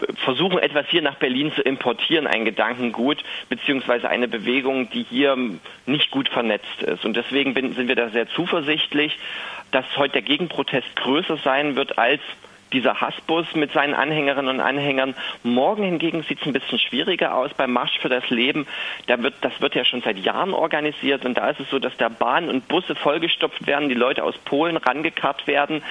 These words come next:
Also das sind gar nicht die Berlinerinnen und Berliner, die da auf die Straße gehen, sondern Menschen von außerhalb. Und das hat schon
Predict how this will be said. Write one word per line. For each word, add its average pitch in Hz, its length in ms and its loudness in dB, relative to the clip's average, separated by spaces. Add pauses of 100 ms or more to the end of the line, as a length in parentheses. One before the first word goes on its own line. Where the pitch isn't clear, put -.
(300)
Also 127 140 2
das 127 120 -2
sind 147 120 0
gar 143 100 2
nicht 139 220 0
die 143 40 0
Berlinerinnen 127 500 2
und 120 40 -4
Berliner, 127 340 2
die 143 80 0
da 139 140 2
auf 117 140 0
die 139 100 -2
Straße 113 420 0
gehen, 127 220 0
sondern 120 260 0
Menschen 120 360 0
von 120 120 -4
außerhalb. 143 540 2 (460)
Und 120 100 -2
das 127 140 2
hat - 200 0
schon 131 300 0